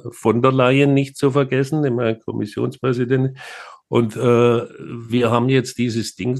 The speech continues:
was bei uns netz D G hieß, haben wir jetzt umgewandelt in einen volleuropäischen, äh, Digital Services Act. Und, ähm, der ist in Kraft getreten vor ein paar Wochen, das ist nicht lange her.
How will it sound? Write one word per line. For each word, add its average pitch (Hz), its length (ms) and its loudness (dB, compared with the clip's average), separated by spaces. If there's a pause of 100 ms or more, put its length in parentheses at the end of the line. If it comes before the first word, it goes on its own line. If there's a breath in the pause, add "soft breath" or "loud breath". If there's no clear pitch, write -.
was 113 340 -6
bei 110 100 -2
uns 113 300 -4
netz 113 240 0
D 113 160 -4
G 127 260 -4
hieß, 160 320 0
haben 127 220 0
wir 127 100 0
jetzt 123 220 -2
umgewandelt 127 640 0
in 139 180 -2
einen 127 300 -2
volleuropäischen, 123 1080 -2
äh, 120 240 -2
Digital 131 440 -4
Services 147 600 0
Act. 120 300 -6
Und, 123 300 0 (800)
ähm, 104 600 2
der 160 400 2
ist 139 360 -8
in 123 340 -4
Kraft 110 320 -4
getreten 120 540 -2
vor 104 240 -4
ein - 40 -20
paar 95 220 2
Wochen, 131 260 -2
das 127 100 0
ist - 100 -6
nicht 107 100 -2
lange 98 240 -2
her. 131 220 -2